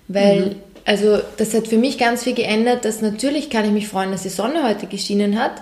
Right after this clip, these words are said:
Speaker 1: und dass ich zehn Minuten die Sonne genießen konnte, aber eigentlich sollte ich auch aufschreiben, ich hab aktiv was dafür gemacht, dass ich die Sonne genießen kann.
Speaker 2: Mhm.
Speaker 1: Ich hab mir zehn Minuten freigeräumt,
Speaker 2: Mhm.
Speaker 1: damit ich mich auf die Parkbank setzen kann und die Sonne wirklich genossen
Speaker 2: Mhm.
Speaker 1: habe.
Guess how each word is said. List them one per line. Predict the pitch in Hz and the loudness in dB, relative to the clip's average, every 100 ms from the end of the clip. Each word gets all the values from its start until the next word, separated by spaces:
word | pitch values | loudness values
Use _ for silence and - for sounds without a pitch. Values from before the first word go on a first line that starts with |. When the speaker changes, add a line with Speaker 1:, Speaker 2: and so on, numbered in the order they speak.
| - - - - | -18 -20 -20 -12
Speaker 1:
und | - 208 | -2 0
dass | 208 | 0
ich | 202 - | -2 0
zehn | 214 | 2
Minuten | 214 220 226 226 220 208 | 4 4 4 0 0 0
die | |
Sonne | 208 202 196 202 | 2 0 0 2
genießen | 202 277 320 254 | 2 0 0 0
konnte, | 214 220 254 | 2 2 0
aber | 208 - | -2 -2
eigentlich | 202 220 330 262 226 - - - | 0 2 2 -2 -4 -12 -20 -20
sollte | - 220 214 | -2 0 0
ich | 226 | -4
auch | 214 | -2
aufschreiben, | - 202 - 214 214 220 262 320 - - - - | 0 -2 -4 -2 0 2 2 -2 -10 -20 -20 -2
ich | 247 262 233 | 0 2 0
hab | - | 0
aktiv | 175 202 - - - 220 349 - | -2 -2 -4 -12 -2 2 4 4
was | 240 240 | -2 -2
dafür | 214 214 | -4 -2
gemacht, | 208 185 254 254 | 0 0 0 -2
dass | 240 | -6
ich | 247 | -6
die | - | -8
Sonne | 220 262 294 | -4 0 0
genießen | 226 214 208 196 190 | 2 2 0 -4 -4
kann. | 196 220 190 | -2 -2 -4
Speaker 2:
Mhm. | |
Speaker 1:
Ich | - | -4
hab | 214 | 0
mir | 214 214 | 0 0
zehn | 214 220 | 2 4
Minuten | 254 240 233 214 | 6 4 2 0
freigeräumt, | 180 175 190 190 202 190 190 233 392 208 | -2 0 2 2 0 0 0 0 -2 -2
Speaker 2:
Mhm. | 185 175 190 - - - | -4 -4 -8 -12 -20 0
Speaker 1:
damit | 220 226 | 4 4
ich | 226 | 2
mich | 233 226 | 0 0
auf | 220 | -2
die | 214 | -4
Parkbank | 208 - - 226 | -2 -2 -2 -4
setzen | 220 220 - 226 | -2 -6 -6 -4
kann | 240 269 | -2 -2
und | 208 214 | -4 -4
die | |
Sonne | 208 202 202 196 | -2 0 2 0
wirklich | 202 175 | -4 -8
genossen | 196 202 381 - 196 | -4 -2 -4 -4 -2
Speaker 2:
Mhm. | 170 | -2
Speaker 1:
habe. | 196 | -2